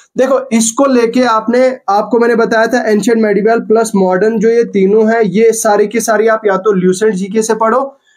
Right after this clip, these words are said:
या तो आप, अ, तरुण गोयल से पढ़ो। But तरुण गोयल का क्या है कि उसमें short दिया है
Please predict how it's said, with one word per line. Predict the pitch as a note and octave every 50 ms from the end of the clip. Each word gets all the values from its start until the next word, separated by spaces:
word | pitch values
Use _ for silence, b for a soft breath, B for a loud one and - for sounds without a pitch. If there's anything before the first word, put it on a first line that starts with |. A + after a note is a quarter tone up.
| b b D3+
या | D#3 G3 G3+ A3
तो | G#3+ C4 B3+
आप, | A#3+ A#3 B3 C4 C4 -
अ, | G#3+ F#3+ F3 E3 D3+ C#3 - - _ _ _ _ _ _ _ _ _ _ _ _ _ _ _ _ _ _ _ -
तरुण | G3+ G#3 G3+ G3+ F#3+
गोयल | F#3+ F#3 F3 D#3
से | - E3
पढ़ो। | C#3 - D3 C#3+
But | C#3+ C#3 A3+ A3+ A3+
तरुण | A#3+ A#3 A#3 B3
गोयल | B3 B3 B3 B3+
का | B3+
क्या | B3 B3+ B3 A3+
है | A3 A#3 A#3
कि | A3+ B3 C#4
उसमें | C4 B3+ B3+ B3 C4 C4
short | B3+ - A3+ A3 A3+ A#3
दिया | F#3+ F#3+ A#3 A#3 A#3 A3+
है | B3 C#4 D4+ D4 B